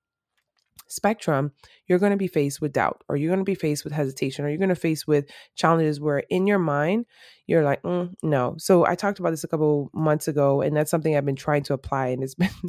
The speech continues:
it's been a double-edged sword. So your brain is, is almost programmed to talk you out of things in, you know, fear, in hesitation, in protection, all of those sort of things. So naturally, when you attempt to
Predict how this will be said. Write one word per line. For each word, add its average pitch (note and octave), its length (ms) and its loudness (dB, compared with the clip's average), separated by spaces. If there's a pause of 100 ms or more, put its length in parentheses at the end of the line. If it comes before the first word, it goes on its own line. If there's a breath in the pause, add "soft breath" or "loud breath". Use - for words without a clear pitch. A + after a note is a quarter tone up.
(140)
it's - 140 -14
been F#3+ 140 2
a F3+ 60 0
double-edged B2+ 380 -2
sword. - 240 -6 (440 loud breath)
So - 120 0
your F#3+ 180 4
brain A3 460 2
is, D#3+ 420 0
is D3+ 140 -2
almost D#3+ 360 -2
programmed D3 500 -2
to C#3 60 -8
talk C3 300 -4
you B2 100 -2
out B2 140 0
of - 80 -8
things - 380 -8 (380 soft breath)
in, D3 440 2 (140)
you G3+ 100 0
know, D3+ 140 2
fear, G3 640 2
in C#3+ 580 -4 (360)
hesitation, D#3 800 0
in D3 360 -2
protection, C#3 800 -2 (320 loud breath)
all F#3 160 6
of E3 100 4
those C#3 160 0
sort B2 220 -2
of A#2 60 -6
things. - 280 -8 (300 loud breath)
So - 140 -4
naturally, F#3 580 2
when D3+ 220 2
you D#3 280 2
attempt D#3+ 440 -2
to C#3+ 480 -2